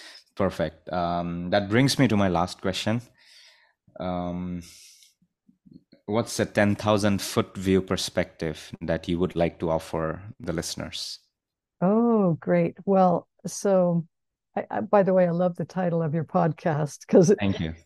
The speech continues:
Speaker 2: Yeah, with art, we call it getting a bird's eye view. It's so different when you
Speaker 1: Yes.
Speaker 2: get a bird's eye view of your challenge.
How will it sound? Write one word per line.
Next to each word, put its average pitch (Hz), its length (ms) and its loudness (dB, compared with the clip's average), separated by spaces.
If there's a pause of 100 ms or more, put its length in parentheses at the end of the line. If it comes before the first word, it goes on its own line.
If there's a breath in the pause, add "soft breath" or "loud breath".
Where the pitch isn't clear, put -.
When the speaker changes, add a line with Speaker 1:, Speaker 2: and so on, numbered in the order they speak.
(200)
Speaker 2:
Yeah, 208 380 8
with 185 200 4
art, 190 280 4
we 196 120 2
call 190 220 4
it 190 120 2
getting 185 280 2
a 160 60 -2
bird's 180 360 0
eye 160 200 0
view. 156 440 -2 (300)
It's - 180 -4
so 190 200 6
different 247 380 4
when 190 120 2
you 180 60 2
Speaker 1:
Yes. 170 80 -2
Speaker 2:
get 180 120 4
a 180 60 4
bird's 202 380 2
eye 196 120 2
view 170 460 -2
of 170 300 -4
your 190 340 0
challenge. 175 640 -2